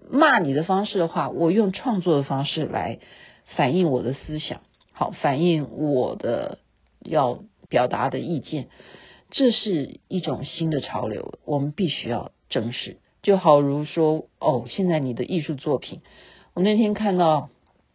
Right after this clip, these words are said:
学昭长，他给我秀一个，那，那一位做，做，做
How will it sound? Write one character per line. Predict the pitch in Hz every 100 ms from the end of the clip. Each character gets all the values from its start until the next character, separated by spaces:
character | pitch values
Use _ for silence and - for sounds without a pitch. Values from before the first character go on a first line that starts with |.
| _ _ _ _ -
学 | - 147
昭 | 160 175
长， | 170 - - - _ - - _ _ -
他 | 202
给 | 190
我 | 170
秀 | 160 208 175
一 | 151
个， | 151 135 - - _ _ _
那， | - 185 175 -
那 | - 208
一 | 196
位 | 185 165
做， | - 170 139
做， | - - 180 147
做 | - - 175 -